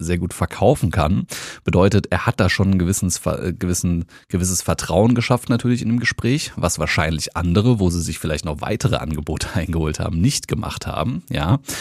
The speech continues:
und, äh, die haben auch schon vernünftige Preise, ne? Ist jetzt nicht so, dass sie irgendwelche Dumpingpreise haben und deswegen, äh, die Kunden gewinnen, sondern das erste Gespräch lief einfach super. Ja, und das ist bei uns auch so. Es ist immer wieder so, dass der Erstkontakt, das habe ich auch schon in mehreren Folgen gesagt, wenn du das erste Mal Kontakt mit einem potenziellen Kunden hast,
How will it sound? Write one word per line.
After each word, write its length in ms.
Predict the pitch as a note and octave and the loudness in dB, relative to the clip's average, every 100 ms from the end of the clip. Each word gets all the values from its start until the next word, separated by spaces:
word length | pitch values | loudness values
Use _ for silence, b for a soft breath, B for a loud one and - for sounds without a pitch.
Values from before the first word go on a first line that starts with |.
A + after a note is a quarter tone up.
| B B B | B B B
und, 400 | - F#2+ F#2 F#2 | 4 4 4 2
äh, 220 | F2 E2+ | 2 4
die 100 | E2 | 4
haben 140 | F#2+ G#2+ | 2 4
auch 180 | G#2 | 2
schon 160 | - G2 | 2 2
vernünftige 440 | G2 G2+ - D#2+ | 4 4 2 -2
Preise, 380 | - F#2 G2 D2+ | 0 2 2 2
ne? 100 | D#2 | 0
Ist 100 | A#2 | 0
jetzt 160 | D#2+ - | 0 -2
nicht 140 | F#2 | -2
so, 100 | - | 0
dass 160 | E2 D#2 | -2 0
sie 120 | F2+ | 0
irgendwelche 440 | D#2 D#2+ D#2 F2 D#2 | 0 0 -2 -2 -4
Dumpingpreise 720 | D#2 - E2+ - D#2 D#2 D#2 | -2 0 -2 -2 -2 -2 -2
haben 200 | F2 E2 | 0 -2
und 120 | D2 | -2
deswegen, 560 | E2+ D#2 D#2+ D#2 D#2 - | -2 -2 -2 -2 -4 -4
äh, 300 | D#2 D#2 D2+ | -4 -4 -4
die 180 | D2 | -6
Kunden 300 | - D3 - | 0 0 0
gewinnen, 400 | C#3+ - C#3 B2+ B B B - | -4 -2 0 -2 B B B -2
sondern 560 | D#2+ E2 F#2+ A2+ - - | 0 2 2 2 0 -6
das 160 | D#2+ | -8
erste 280 | - D#2+ - | -6 -8 -4
Gespräch 440 | F2 - G#2+ C3+ - | -2 0 -2 -2 -4
lief 140 | D2 | -6
einfach 280 | D2 - - | -8 -8 -8
super. 340 | - - - - _ B2 | -8 -10 -18 -20 _ -6
Ja, 220 | D#2 G#2 B B | -4 -4 B B
und 120 | - - | -6 -2
das 60 | |
ist 160 | A2+ - | -2 0
bei 80 | G2 | 0
uns 340 | C3 C#3+ - | 2 0 -4
auch 300 | - G#2 C#3+ | 0 2 2
so. 280 | - B2+ D#2 - | 0 -6 -10 -6
Es 100 | - | -4
ist 160 | F#2+ - | -4 2
immer 260 | D3 E3 C#3 | 2 4 2
wieder 240 | B2+ G#2 | 4 2
so, 240 | E2 D#2+ | 2 0
dass 160 | F#2+ E2+ | 0 0
der 160 | - - | -4 -2
Erstkontakt, 640 | A#2+ - - - F2 F2 | -2 -2 -4 -2 -2 -4
das 100 | - | -2
habe 140 | F#2 | 2
ich 60 | F#2 | 2
auch 80 | F2 | 2
schon 160 | E2+ | 0
in 80 | D#2+ | -2
mehreren 280 | D#2+ F#2 E2 | 0 0 -2
Folgen 300 | - F2 F2 | -2 -2 -2
gesagt, 320 | D2+ D#2 - | -4 -4 -6
wenn 80 | D#2+ | -6
du 60 | D#2+ | -4
das 40 | |
erste 300 | G2 A#2 - | -4 -4 -2
Mal 80 | G2 | -2
Kontakt 400 | F#2+ F2+ G2+ - | -2 -2 -6 -4
mit 140 | F#2+ | -2
einem 100 | F2 | 0
potenziellen 540 | F#2 F2 F2 - E2 D#2 | 0 0 -2 -4 -6 -2
Kunden 280 | F2 E2+ | -4 -2
hast, 220 | E2+ - | -4 -4